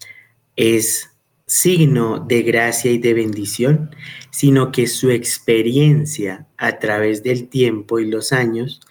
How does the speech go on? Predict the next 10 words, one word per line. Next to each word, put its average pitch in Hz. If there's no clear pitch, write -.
pues 127
lo 123
ha 117
llevado 120
a -
comprender 117
los 117
designios 104
de 101
Dios. 98